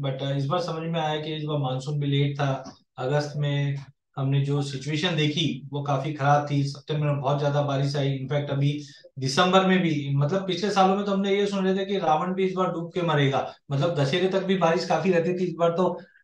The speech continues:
बिल्कुल भी नहीं थी। तो अब ये बताया जा रहा है कि अगले साल drought condition India में पड़ेगा, तो उससे आपको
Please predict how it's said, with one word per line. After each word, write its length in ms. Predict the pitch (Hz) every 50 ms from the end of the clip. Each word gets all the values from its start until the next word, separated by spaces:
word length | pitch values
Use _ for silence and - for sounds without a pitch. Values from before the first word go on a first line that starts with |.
| -
बिल्कुल 340 | 160 165 160 160 202 196 185
भी 380 | 180 190 202 196 202 196 185 175 180
नहीं 180 | 175 175 175
थी। 320 | 175 160 143 135 - - - _ - - _ _ -
तो 60 | 233 -
अब 320 | - - 180 185 196 247
ये 100 | 262 262
बताया 320 | 214 220 208 214 214 214
जा 140 | 208 208 196
रहा 100 | 196 208
है 80 | 208 202
कि 120 | 233 233
अगले 420 | - - 151 151 160 185 202 208 202
साल 400 | - 175 165 160 156 151 151 156 180 - - _ _ _ _ -
drought 280 | 151 160 190 190 -
condition 340 | 190 175 170 180 175 190 190
India 300 | 185 156 151 143 147 147
में 180 | 151 165 165 -
पड़ेगा, 300 | 143 127 127 127 131 131
तो 200 | - 147 143 -
उससे 260 | 151 139 - - 220 214
आपको 580 | 202 180 175 185 - 190 190 190 190 185 185